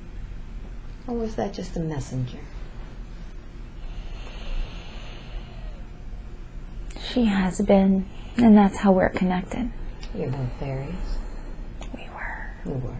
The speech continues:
Speaker 1: Mm-hmm.
Speaker 2: She has been my daughter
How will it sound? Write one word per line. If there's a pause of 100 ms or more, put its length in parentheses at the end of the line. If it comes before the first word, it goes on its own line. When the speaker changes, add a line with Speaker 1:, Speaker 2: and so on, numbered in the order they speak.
(480)
Speaker 1:
Mm-hmm. (4000)
Speaker 2:
She
has
been
my
daughter